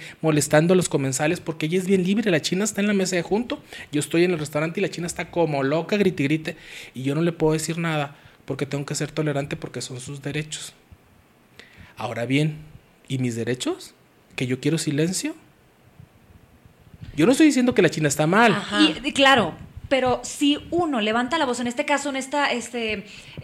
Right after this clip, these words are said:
Speaker 2: eh, comparación que estás haciendo, si tú te levantas y dices, "China, cállate tantito, por favor,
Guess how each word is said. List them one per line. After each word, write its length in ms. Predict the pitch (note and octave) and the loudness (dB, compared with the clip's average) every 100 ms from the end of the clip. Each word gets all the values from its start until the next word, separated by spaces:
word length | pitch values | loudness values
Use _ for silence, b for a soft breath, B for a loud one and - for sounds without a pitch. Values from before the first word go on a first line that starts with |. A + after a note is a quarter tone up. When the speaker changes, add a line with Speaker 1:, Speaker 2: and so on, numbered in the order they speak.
| - - - | -10 -8 -6
Speaker 2:
eh, 120 | B3 | -4
comparación 540 | C4 C4 A3+ - D4 | -2 0 0 4 4
que 80 | C#4+ | 4
estás 160 | C#4 C4+ | 0 -2
haciendo, 380 | B3+ B3 G3+ | -2 0 0
si 100 | G3 | -4
tú 140 | B3 D#4 | -6 0
te 80 | F4 | 2
levantas 400 | - D4+ D4+ D4+ | 4 2 0 -2
y 40 | |
dices, 180 | C#4+ - | -2 -2
"China, 240 | F4 F4 | -2 -2
cállate 280 | F4+ F#4 F#4 | 0 0 0
tantito, 460 | F4 C4+ D#4+ D#4 D#4 | -2 -2 -2 -2 -2
por 140 | C4+ | -2
favor, 420 | C4 B3+ D#4 D#4+ | 2 2 4 2